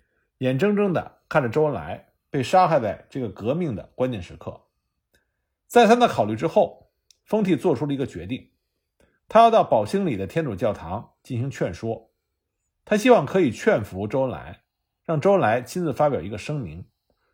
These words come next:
说自己要脱离中共。不过丰替心里也明白，周恩来有着十分坚定的信仰，他几乎不可能劝服周恩来为了保全性命而向国民党屈服。但哪怕只有一丝可能，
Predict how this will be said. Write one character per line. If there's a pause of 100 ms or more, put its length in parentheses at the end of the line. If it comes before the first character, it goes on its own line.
说
自
己
要
脱
离
中
共。 (1120)
不
过
丰
替
心
里
也
明
白， (560)
周
恩
来
有
着
十
分
坚
定
的
信
仰， (680)
他
几
乎
不
可
能
劝
服
周
恩
来 (160)
为
了
保
全
性
命 (420)
而
向
国
民
党
屈
服。 (1200)
但
哪
怕
只
有
一
丝
可
能，